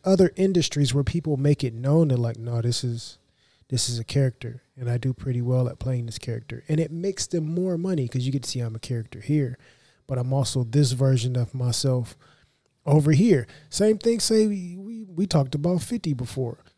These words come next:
fifty did the same thing. Like, "Yeah, I'm not doing this shit no more. This is who I am as far as fifty Cent, the drug dealer, the young kid, this, that, and the other, blah, blah, blah. But I'm also this person over here, and this is what is making me more money, and this is what I'm trying to pay into." Like, you can talk to fifty in an interview, and he's not an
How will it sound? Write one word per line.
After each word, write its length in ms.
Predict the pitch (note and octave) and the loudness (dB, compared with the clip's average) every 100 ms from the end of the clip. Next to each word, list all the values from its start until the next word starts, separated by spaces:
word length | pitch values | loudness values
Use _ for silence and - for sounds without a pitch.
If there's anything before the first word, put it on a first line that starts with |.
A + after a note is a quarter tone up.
| _ _ - | _ _ -6
fifty 300 | - G#3 A3+ | -2 0 4
did 220 | G3+ G3+ | 4 4
the 80 | F#3 | 4
same 280 | F#3+ G3 G3 | 4 4 4
thing. 240 | G#3+ G3 | 4 4
Like, 240 | C#3+ C3+ | 2 0
"Yeah, 160 | F#3 E3+ | 0 -2
I'm 100 | G3+ | -2
not 240 | G#3+ D#3+ | -2 -4
doing 280 | A#2+ A#2 A2+ | -4 -4 -4
this 100 | B2 | -4
shit 240 | - C3+ - - _ B2+ | -2 -4 -6 -12 _ -6
no 140 | B2+ | -4
more. 320 | A#2 C3 G#3+ | -2 -4 -4
This 240 | E3+ D#3+ - | -2 -2 0
is 100 | B2+ | 2
who 160 | D3 C3 | 6 6
I 100 | B2+ | 6
am 220 | C3 B2 | 4 2
as 80 | - | -2
far 200 | C3+ A#2+ | -2 -2
as 120 | - | -2
fifty 260 | D3 B2+ | -2 -2
Cent, 300 | B2+ C#3 A#2 | -4 -4 -6
the 100 | - | -8
drug 220 | A2 C#3+ C#3+ | 0 0 2
dealer, 260 | C3+ B2+ | 0 0
the 80 | A#2 | -2
young 260 | A#2 C#3 C3 | 0 0 0
kid, 280 | - C3+ | -2 -2
this, 100 | C3 - | -2 -2
that, 100 | B2+ | -2
and 120 | B2 | -2
the 80 | B2 | -2
other, 140 | A#2 | -4
blah, 200 | A#2+ B2 | -2 -2
blah, 140 | B2 | -2
blah. 260 | A#2 D#3+ F#3 | -2 -2 -2
But 160 | C3 B2+ | 0 2
I'm 160 | C3 | 2
also 300 | C#3 C#3 A#2 | 0 0 0
this 180 | A2 D3 | 2 2
person 460 | - C3+ B2+ B2+ B2 | 2 0 0 -4 -2
over 240 | B2 A2+ | -2 -2
here, 260 | B2 F3+ D3 | -2 0 0
and 140 | B2 | 0
this 180 | C#3 - | -2 -2
is 140 | B2+ | -6
what 380 | A2+ A#2+ A#2 - _ _ _ _ _ - | -2 0 -2 -6 _ _ _ _ _ -20
is 120 | A2 | -12
making 320 | B2+ B2+ B2 | -4 -2 -2
me 120 | A#2+ | -4
more 240 | A#2+ A#2+ A#2 | -2 -4 -2
money, 300 | C3+ C#3+ B2+ | 0 2 2
and 100 | B2 | 0
this 160 | - | -2
is 80 | A#2+ | -4
what 140 | A#2 | -4
I'm 120 | A#2 A2+ | -4 -4
trying 200 | C3+ A2 | -6 -6
to 60 | |
pay 200 | - A#2+ | -4 -2
into." 200 | C3+ C3 | -2 -2
Like, 200 | C3 B2 | 0 2
you 160 | C#3+ D#3 | 2 0
can 120 | C#3 | -2
talk 320 | - E3 D3+ | 0 0 0
to 60 | - | -4
fifty 380 | - D3 C#3 C3 | -2 -2 -2 -2
in 100 | A#2+ | -4
an 120 | A2+ | -2
interview, 380 | D3 D#3 A2+ A#2 | 0 0 0 -4
and 100 | A2 | -4
he's 180 | D3 C3 | -4 -2
not 220 | D3 | -2
an 100 | A#2 | -4